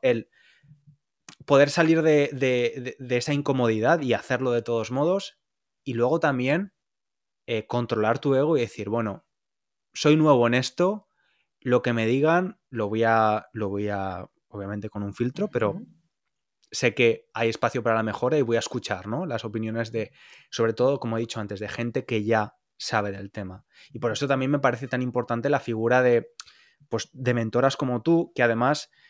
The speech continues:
Speaker 1: hay una cosa que dices mucho y me encanta, y la has dicho también en el episodio, "Lo que me ha servido a mí no tiene por
Speaker 2: No.
Speaker 1: qué servir a todo el mundo". O sea, yo sé que tú te levantas a las cinco de la mañana, no a todo el mundo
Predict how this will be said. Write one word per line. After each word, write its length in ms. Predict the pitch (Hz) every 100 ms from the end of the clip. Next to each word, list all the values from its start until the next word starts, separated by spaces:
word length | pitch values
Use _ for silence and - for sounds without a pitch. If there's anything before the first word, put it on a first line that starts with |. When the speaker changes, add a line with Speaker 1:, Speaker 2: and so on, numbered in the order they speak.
| _ _
Speaker 1:
hay 140 | 120 131
una 200 | 147 139
cosa 240 | 143 139
que 60 | 123
dices 280 | 123 127 120
mucho 220 | 123 -
y 40 | 117
me 60 |
encanta, 300 | 110 120 123
y 40 | 117
la 80 | 110
has 60 |
dicho 200 | 131 123
también 240 | 113 107 110
en 80 | 107
el 60 |
episodio, 580 | 104 110 120 110 101 - _ _ _
"Lo 180 | 120 123
que 100 | 120
me 120 | 123
ha 40 | 139
servido 400 | 160 151 143 127
a 80 |
mí 240 | 127 139 185
no 120 | 127 113
tiene 180 | 131
por 140 | 117 113
Speaker 2:
No. 40 |
Speaker 1:
qué 80 | 113
servir 320 | - 107 104
a 40 | 101
todo 180 | 107 101
el 80 |
mundo". 320 | 98 104 95 101
O 380 | _ _ _
sea, 80 | -
yo 100 | 123
sé 100 | 131
que 100 | 151
tú 140 | 135 139
te 80 | 131
levantas 380 | 123 117 113
a 20 | 117
las 120 | 104
cinco 240 | 113 110
de 40 | 107
la 80 | 104
mañana, 480 | 98 101 110 151 - _ -
no 140 | 127
a 80 | 151
todo 200 | 151 151
el 60 | 131
mundo 420 | 123 120 104